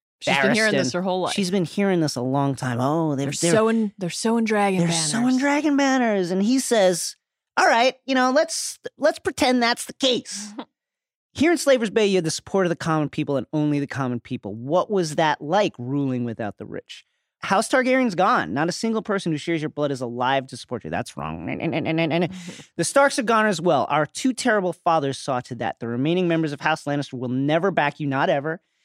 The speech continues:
Speaker 2: Stannis Baratheon won't back you either. His entire claim to the throne rests on the illegitimacy of yours.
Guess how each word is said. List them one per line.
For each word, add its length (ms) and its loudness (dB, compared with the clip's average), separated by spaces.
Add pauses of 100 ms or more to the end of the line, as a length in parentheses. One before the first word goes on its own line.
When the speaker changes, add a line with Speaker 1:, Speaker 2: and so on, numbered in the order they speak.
(140)
Speaker 2:
Stannis 480 0
Baratheon 640 2
won't 280 0
back 240 0
you 100 -4
either. 220 0
His 220 -2
entire 300 -2
claim 500 -6
to 100 -4
the 100 -6
throne 320 0
rests 280 2
on 80 0
the 120 -2 (120)
illegitimacy 680 0
of 60 -2
yours. 360 0